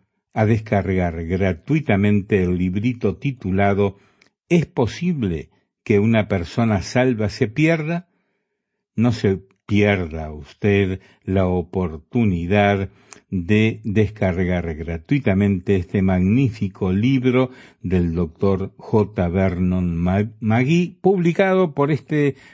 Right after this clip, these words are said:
programa A Través de la Biblia. Así que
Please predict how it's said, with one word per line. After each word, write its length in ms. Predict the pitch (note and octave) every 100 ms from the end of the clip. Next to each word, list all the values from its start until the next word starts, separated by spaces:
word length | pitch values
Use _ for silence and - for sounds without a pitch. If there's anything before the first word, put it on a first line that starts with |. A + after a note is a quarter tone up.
| -
programa 680 | - C3 D3+ E3+ A#2+ F#2 F2
A 80 | F2+
Través 640 | E2 F#2 F#2+ A2 G#2+ - _ _ _
de 560 | F2+ E2 F2 G2+ G#2 - _ _ -
la 480 | F2 F2 E2+ F2 E2+
Biblia. 640 | E2 C2+ C#2 - - - _ - -
Así 300 | F2 - A#2+
que 300 | C#3 B2